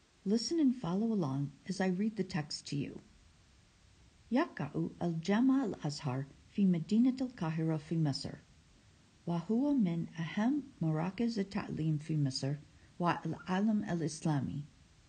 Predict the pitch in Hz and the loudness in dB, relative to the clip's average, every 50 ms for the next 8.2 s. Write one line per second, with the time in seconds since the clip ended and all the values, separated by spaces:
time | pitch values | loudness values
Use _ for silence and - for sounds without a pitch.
0 | _ - - - - - - - 175 175 175 175 175 170 175 - - 240 277 311 | _ -20 -20 -20 -20 -18 -8 -2 0 2 2 2 0 -2 -4 -4 -2 0 0 2
1 | 330 330 - - 175 175 170 - - 175 170 170 - 156 147 160 160 139 117 110 | 0 0 -2 -2 -2 -4 -2 -2 -2 -2 -2 -2 -2 0 2 2 2 2 2 0
2 | 143 - - - - - - - - - - 254 311 294 240 196 147 147 143 143 | -2 -6 -10 -18 -20 -20 -20 -20 -12 -2 2 2 4 4 4 2 2 2 0 0
3 | - - - - - - - - - - 285 269 254 247 233 226 180 160 156 160 | -2 -4 -8 -8 -8 -8 -8 -12 -6 0 2 4 6 6 4 4 2 2 2 2
4 | 156 156 147 143 147 147 - - 160 - - - 135 135 127 120 - - 139 - | 2 2 2 2 0 0 -2 -4 -6 -6 -4 -4 -2 -2 -2 -2 -4 -6 -8 -10
5 | - - - - - - - _ _ _ _ - 190 180 185 - 190 180 165 - | -12 -18 -20 -20 -20 -20 -20 _ _ _ _ -4 -2 -2 -2 0 -2 -2 -2 -2
6 | - - 170 175 175 196 226 226 - - 165 160 - 139 139 160 202 - - - | -2 0 2 2 2 2 2 0 -2 -2 -2 -2 0 0 -2 -2 -2 -4 -10 -20
7 | - - - - - - - - - - 170 160 160 - - 190 214 - - - | -20 -20 -20 -20 -20 -20 -20 -10 -4 -2 0 0 -2 -2 -2 0 0 0 0 -2
8 | 294 - - | -4 -6 -6